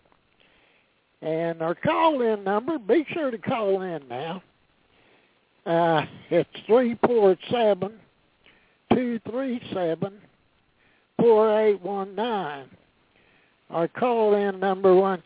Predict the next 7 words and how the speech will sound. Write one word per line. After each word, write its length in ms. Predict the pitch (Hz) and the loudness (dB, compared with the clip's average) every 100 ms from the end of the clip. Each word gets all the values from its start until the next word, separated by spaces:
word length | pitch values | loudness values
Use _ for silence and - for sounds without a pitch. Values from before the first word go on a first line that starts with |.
| - | -6
again, 460 | 160 196 202 214 185 | 0 2 2 -2 -4
is 240 | 160 165 143 - | 0 0 0 0
three 320 | 226 233 226 - | 2 2 0 2
four 320 | 214 208 175 - | 4 4 2 -2
seven, 480 | 226 208 160 175 202 _ _ _ _ _ _ _ _ 202 | 0 2 2 -2 -8 _ _ _ _ _ _ _ _ 0
two 340 | 233 220 208 - - | 0 -2 -4 -6 -6
three 340 | 269 254 | -4 -4